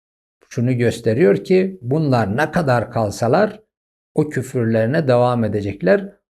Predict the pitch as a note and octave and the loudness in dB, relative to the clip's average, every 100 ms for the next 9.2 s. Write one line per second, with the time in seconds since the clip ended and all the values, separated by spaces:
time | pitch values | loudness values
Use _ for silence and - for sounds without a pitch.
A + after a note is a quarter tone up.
0 | _ A#2 A2+ A#2 E3+ D3 B2 A2+ G#2+ G2+ | _ -2 0 2 2 2 2 2 0 -2
1 | G2+ B2+ C3 A#2+ A2 E3 G3+ G3 - _ | -4 0 0 2 2 2 0 -4 -10 _
2 | _ _ - G#2 G2+ G2 F#2+ G2 G2 A2 | _ _ -8 -2 0 0 -2 -4 -2 0
3 | A2 C#3 C#3+ G#2+ G2+ G#2 A#2+ E3+ B2 A2+ | 2 2 4 2 2 0 2 2 2 0
4 | G#2 G2 F#2+ F#2 F2+ F2+ - _ - D3 | -2 -4 -6 -6 -8 -12 -16 _ 0 0
5 | - G3 F#3 C3 C3+ F#3 F#3 C#3+ B2 A2+ | 2 4 6 6 2 2 2 2 0 0
6 | A#2+ A2+ A2+ G2+ G#2 G2+ G#2+ C#3+ A2+ A3 | -2 -2 -2 -4 -4 -4 -4 0 0 0
7 | - _ _ G#2+ B2 A#2+ B2 C3 D#3+ - | -6 _ _ 0 2 2 0 2 0 0
8 | B2 A2+ C3 E3 F3 G3 G#3 D#3+ A2+ A2 | -2 0 0 2 2 2 2 0 -4 -8
9 | G2 _ | -12 _